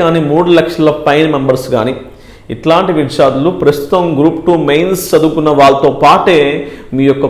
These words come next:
ప్రిపరేషన్ అయితే కొనసాగించండి. వాళ్ళతో పాటు చదువుకునండి. నెక్స్ట్ నోటిఫికేషన్ వచ్చే సమయానికే మీరు పూర్తి స్థాయిలో సిలబస్, సిలబస్ కంప్లీట్ చేసిన అవుతారు. ప్రస్తుత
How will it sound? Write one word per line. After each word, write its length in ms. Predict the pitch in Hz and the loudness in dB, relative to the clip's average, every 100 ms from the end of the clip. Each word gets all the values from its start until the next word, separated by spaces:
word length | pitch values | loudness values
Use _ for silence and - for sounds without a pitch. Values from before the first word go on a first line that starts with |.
| - | -2
ప్రిపరేషన్ 500 | 131 147 147 147 139 | -2 2 2 0 -4
అయితే 160 | 127 143 | -2 -2
కొనసాగించండి. 880 | 127 123 135 123 120 120 117 110 127 110 - - - - 127 | -4 -2 0 0 0 -2 -4 -2 -2 -2 -8 -16 -18 -8 2
వాళ్ళతో 520 | 135 175 202 208 208 - | 6 6 4 4 2 4
పాటు 160 | 196 190 190 | 2 4 4
చదువుకునండి. 640 | 170 175 160 156 151 175 240 - - - - - 143 | 2 2 2 0 2 2 2 -2 -10 -18 -20 -4 -2
నెక్స్ట్ 220 | 147 202 196 | 0 -2 2
నోటిఫికేషన్ 640 | 190 190 170 180 175 175 156 | 2 0 -4 -2 -2 0 -2
వచ్చే 240 | - 175 165 | 0 -2 0
సమయానికే 580 | 151 156 151 147 147 156 175 139 | 0 0 0 -2 0 0 0 -2
మీరు 180 | 139 143 131 - - - | 0 0 0 -4 -10 0
పూర్తి 360 | 160 185 175 180 | 2 4 2 -4
స్థాయిలో 400 | 180 156 151 156 131 - - - - | 0 2 4 4 2 0 -6 -14 -2
సిలబస్, 440 | 147 156 156 156 147 - | 2 2 2 -2 -6 -6
సిలబస్ 360 | 151 156 160 165 | -2 2 0 0
కంప్లీట్ 340 | 143 139 156 151 | -6 -6 -6 -2
చేసిన 200 | - - 131 | -2 0 0
అవుతారు. 340 | 127 120 117 120 104 - - - - - - | 0 0 0 -2 -6 -12 -20 -20 -20 -20 0
ప్రస్తుత 360 | 151 156 190 | 2 2 2